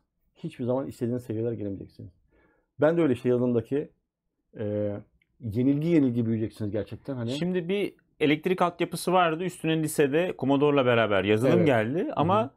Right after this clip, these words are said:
Speaker 2: senin emniyet geçmişin var. Yani
Speaker 1: Evet.
Speaker 2: ne oldu da ondan sonra
Speaker 1: <laughs>
Speaker 2: dedin ki, "Ben emniyete gireyim"?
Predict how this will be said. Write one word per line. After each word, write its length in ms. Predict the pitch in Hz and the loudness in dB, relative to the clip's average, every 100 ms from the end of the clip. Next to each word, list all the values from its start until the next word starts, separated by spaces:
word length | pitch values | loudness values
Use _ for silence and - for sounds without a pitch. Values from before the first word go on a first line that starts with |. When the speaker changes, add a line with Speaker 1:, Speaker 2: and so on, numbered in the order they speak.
| _ _ _ | _ _ _
Speaker 2:
senin 200 | - 147 | -4 0
emniyet 340 | 156 135 165 185 | 2 4 4 2
geçmişin 460 | 135 - 113 98 | 0 -2 -4 -4
var. 120 | 90 | 2
Yani 220 | 104 151 143 | 4 4 4
Speaker 1:
Evet. 380 | 135 113 - - | 4 4 0 0
Speaker 2:
ne 120 | 151 | 4
oldu 320 | 208 269 240 | 4 2 2
da 40 | |
ondan 360 | 185 180 190 214 | 2 2 2 0
sonra 560 | 214 277 185 156 175 254 | 0 2 4 4 2 2
Speaker 1:
<laughs> 40 | |
Speaker 2:
dedin 420 | 294 180 190 196 | 2 2 2 0
ki, 300 | 170 185 185 | 0 0 2
"Ben 120 | 170 175 | 2 2
emniyete 420 | 170 170 165 170 | 2 4 6 4
gireyim"? 360 | 139 131 110 | 4 2 0